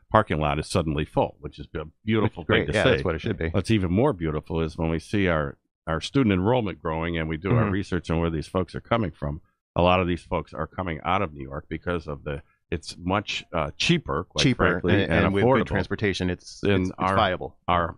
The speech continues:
Speaker 1: our home, uh, prices are lower, our rents are
Speaker 2: Mm-hmm.
Speaker 1: lower, and our schools are strong. And this is what these people, uh, you, you, why they're coming into Waterbury, because,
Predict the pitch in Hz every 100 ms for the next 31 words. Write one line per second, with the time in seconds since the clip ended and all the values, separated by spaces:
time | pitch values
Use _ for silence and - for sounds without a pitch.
0 | _ - 69 - 104 104 101 - 92 92
1 | 95 92 - 90 85 80 87 78 87 101
2 | 104 - _ _ 73 67 85 101 101 90
3 | 85 85 85 90 - _ 87 85 82 -
4 | 95 87 90 - 110 80 64 _ 80 80
5 | 98 87 87 - 85 - 85 85 78 -
6 | 85 85 87 85 87 80 82 85 85 82
7 | 87 87 85 92 78 73 76 82 80 -
8 | 82